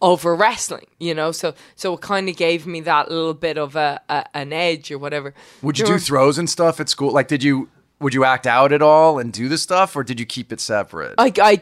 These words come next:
Speaker 1: I kept it se-, I kept it separate, but I kinda had just, a, I think I, it just gave me an air about myself. And, uh, it was like that Bowling for Soup song, you know?
Speaker 2: Yeah.
Speaker 1: <laughs> She's watching wrestling. Um,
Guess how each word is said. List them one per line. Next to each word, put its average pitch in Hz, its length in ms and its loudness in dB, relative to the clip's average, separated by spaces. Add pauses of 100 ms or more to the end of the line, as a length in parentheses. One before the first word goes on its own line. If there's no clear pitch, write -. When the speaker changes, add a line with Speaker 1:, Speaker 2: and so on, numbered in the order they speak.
Speaker 1:
I 208 140 4
kept 185 340 -2
it 175 140 -2
se-, - 260 2
I 202 120 4
kept 247 300 -2
it 226 120 -4
separate, 196 400 0
but 208 140 2
I - 20 -2
kinda 247 300 -2
had 220 240 0
just, 214 240 -6
a, 190 240 0 (120)
I 196 60 -2
think 233 260 -12
I, 208 160 -4 (120)
it 196 120 -12
just - 200 -6
gave 202 160 -2
me 185 120 -4
an 151 120 -6
air 208 400 -2
about 165 300 -2
myself. 139 580 -8 (340)
And, 175 380 -2
uh, 156 320 2
it - 480 -20
was 180 100 -10
like 196 140 0
that 165 200 0
Bowling 165 360 2
for - 120 -10
Soup 160 360 -2
song, 165 340 2
you 190 80 4
know? 269 160 2 (160)
Speaker 2:
Yeah. - 280 2
Speaker 1:
<laughs> 508 60 8 (1040)
She's 269 240 -6
watching 202 320 -2
wrestling. 180 340 -8 (380)
Um, 233 920 2